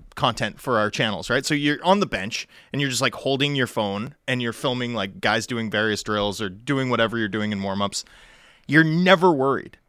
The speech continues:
about a puck being, like, poorly controlled and hitting you or, like, anything like that. You're never worried, not for a second. Th-, these guys' level of control is just through the roof.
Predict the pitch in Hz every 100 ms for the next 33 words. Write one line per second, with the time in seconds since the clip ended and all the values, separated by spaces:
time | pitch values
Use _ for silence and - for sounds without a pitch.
0 | _ _ _ _ _ - _ _ _ -
1 | 151 143 135 - 143 - 147 127 - -
2 | _ _ _ _ - 151 131 127 110 -
3 | 156 135 135 139 - 131 123 120 110 135
4 | 127 127 120 117 117 104 98 - 139 139
5 | 135 110 98 101 131 143 170 156 147 139
6 | 120 101 127 139 - 113 - 156 135 113
7 | 120 120 139 123 131 123 127 120 123 101
8 | 123 - 120 117 - - 147 127 123 110